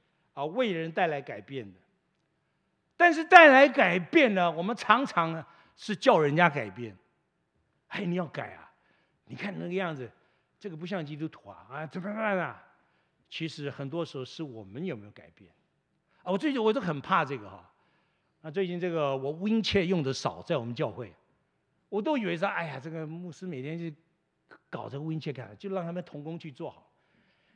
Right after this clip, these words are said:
哎，结果又发现不太对，人家就觉得跟我有点距离感。为什么？人家这个，哎，这好比说生，生孩子啦，你不跟人家说这个，“恭喜你”，对。然后呢，人家搬家，你没说：“哎，你好，感谢主你搬来了。”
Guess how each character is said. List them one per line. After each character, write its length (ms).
哎， 120
结 140
果 80
又 60
发 180
现 120
不 100
太 180
对， 280
人 120
家 120
就 120
觉 140
得 80
跟 180
我 140
有 60
点 160
距 180
离 100
感。 160
为 80
什 80
么？ 80
人 160
家 160
这 80
个， 180
哎， 260
这 80
好 140
比 100
说 100
生， 320
生 200
孩 180
子 120
啦， 220
你 160
不 80
跟 100
人 80
家 140
说 180
这 80
个 200
，“恭 120
喜 160
你”， 140
对。 140
然 220
后 100
呢， 160
人 100
家 80
搬 220
家， 200
你 120
没 120
说 120
：“哎， 60
你 160
好， 200
感 220
谢 160
主 140
你 60
搬 220
来 160
了。” 180